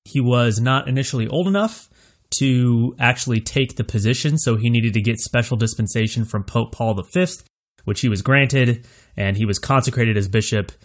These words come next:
in April of sixteen oh seven. It, so after he becomes a bishop, he, like, gets really into his studies. He dedicates every waking minute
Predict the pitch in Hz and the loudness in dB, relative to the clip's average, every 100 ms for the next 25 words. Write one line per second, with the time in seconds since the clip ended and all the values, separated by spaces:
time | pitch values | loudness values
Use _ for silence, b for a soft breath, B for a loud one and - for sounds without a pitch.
0 | b b - 101 120 113 113 107 95 - | b b -6 -4 0 0 0 -4 -4 -4
1 | 113 - 101 95 104 85 90 104 _ _ | -4 -4 -4 -4 -4 -6 -10 -16 _ _
2 | _ - 156 147 - 147 131 - _ 185 | _ -8 -6 -4 -2 -2 -2 -6 _ 0
3 | 185 175 135 170 160 123 127 170 139 123 | 0 0 0 2 2 2 0 2 2 2
4 | 156 143 127 127 117 104 98 107 127 135 | 2 0 -2 -2 -2 -2 -2 -2 0 2
5 | 131 123 113 - 127 113 110 107 - - | 2 2 0 0 0 2 2 2 -2 -4
6 | - _ _ 110 123 107 104 101 95 - | -12 _ _ -8 -4 -2 -2 -4 -8 -16
7 | _ _ - 131 135 127 127 117 107 - | _ _ -12 -2 0 0 0 0 0 -2
8 | - - _ _ 127 123 123 123 120 113 | -4 -8 _ _ -2 0 0 0 2 2
9 | 110 104 - 302 226 123 123 127 131 120 | 2 0 -6 -16 -12 -4 0 0 2 4
10 | 123 117 110 | 4 4 0